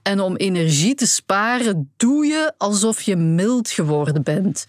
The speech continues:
Mildheid is de pragmatiek in de uitputting. Of simpeler gezegd, over de meeste dingen heb ik me al lang eerder opgejaagd.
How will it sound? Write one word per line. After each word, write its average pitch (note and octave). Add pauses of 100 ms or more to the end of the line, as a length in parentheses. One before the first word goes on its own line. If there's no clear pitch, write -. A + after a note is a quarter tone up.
(560)
Mildheid C4
is F#3+
de F3+
pragmatiek G3+
in A3+
de F#3+
uitputting. F3 (560)
Of D#3+
simpeler D#4+
gezegd, G#3+ (320)
over G3+
de F3
meeste G3
dingen A3
heb G3
ik F3+
me F#3
al D#3
lang A#3 (160)
eerder F#3+
opgejaagd. D3+